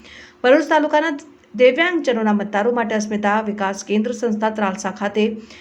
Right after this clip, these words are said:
દિવ્યાંગ મતદાન જાગૃતિ માટે કાર્યક્રમ યોજાયો હતો. કાર્યક્રમમાં દિવ્યાંગ નાગરિકો, મતદારો મતદાન કરી શકે તે માટે તેમને ઘેર બેઠા મતદાન માટેની વ્યવસ્થાઓ, દિવ્યાંગ મતદારો માટેની જરૂરી સુવિધાઓ, દિવ્યાંગ મતદારને લાઇનમાં ઊભા નહીં રહે-, રહેવાનું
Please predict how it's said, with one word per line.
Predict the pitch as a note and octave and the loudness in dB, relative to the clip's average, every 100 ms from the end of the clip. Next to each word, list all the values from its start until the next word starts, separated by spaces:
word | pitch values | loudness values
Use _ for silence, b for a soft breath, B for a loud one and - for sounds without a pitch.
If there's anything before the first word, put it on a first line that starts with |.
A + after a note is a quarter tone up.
| B | B
દિવ્યાંગ | G3+ G#3 G#3 | 0 2 4
મતદાન | G3 - A3 | 2 0 0
જાગૃતિ | B3+ C4+ A#3 G#3+ | 0 -2 -4 -4
માટે | A3+ A3 | -4 -4
કાર્યક્રમ | A3 G#3 G#3 G#3 | -2 -2 -2 -2
યોજાયો | G#3 G3+ G#3 G3 | -2 -2 -2 -2
હતો. | G3+ G#3+ A#3 - B B B | -2 -4 -4 -6 B B B
કાર્યક્રમમાં | - G#3+ A#3 B3+ D#4 | -2 0 0 -2 -2
દિવ્યાંગ | D4 C#4 C#4 | -2 0 0
નાગરિકો, | B3+ A#3+ A#3+ C4 | -2 -4 -2 -2
મતદારો | B3 G#3+ G#3+ G#3 | -2 -2 -2 -2
મતદાન | G#3+ G#3+ G3+ G3 | -2 -4 -6 -6
કરી | G3+ G3 | -6 -6
શકે | G#3 A3 A3 | -6 -6 -4
તે | G#3+ | 0
માટે | G#3 G#3 A#3 C4+ - - | 0 0 0 -2 -6 -6
તેમને | A3 A#3+ B3+ | -2 0 0
ઘેર | G#3+ A3 | 2 2
બેઠા | G#3 B3+ - D#3+ - B B B - | 4 2 2 -4 -6 B B B -2
મતદાન | A3+ C#4 F4 | 2 4 4
માટેની | E4+ C#4+ C4+ | 0 -2 -2
વ્યવસ્થાઓ, | B3+ B3 B3 - B3+ C4+ | -2 -2 -4 -2 -2 0
દિવ્યાંગ | A3+ G#3+ G#3+ | 0 0 2
મતદારો | G#3 G#3 G#3 | 2 2 0
માટેની | A3+ G#3 G#3+ G#3 | 0 -2 -2 -2
જરૂરી | G#3 G3 F#3+ | -2 -2 -4
સુવિધાઓ, | G3 G3 G3 G#3 | -6 -6 -2 -2
દિવ્યાંગ | G#3 G#3 G3 F#3+ | -2 -2 -4 -6
મતદારને | F3+ F#3+ F#3 G3+ G#3 G#3+ | -4 0 0 0 -2 -2
લાઇનમાં | F#3+ F#3 G#3 G3+ G#3 - | -2 0 0 0 -2 -6
ઊભા | F#3+ F#3+ | -6 -4
નહીં | G3 G#3 | -4 -2
રહે-, | G#3 G#3 G#3 | 0 -2 -2
રહેવાનું | G#3+ G#3+ C#4 A#3+ A#3 | 0 4 4 2 -4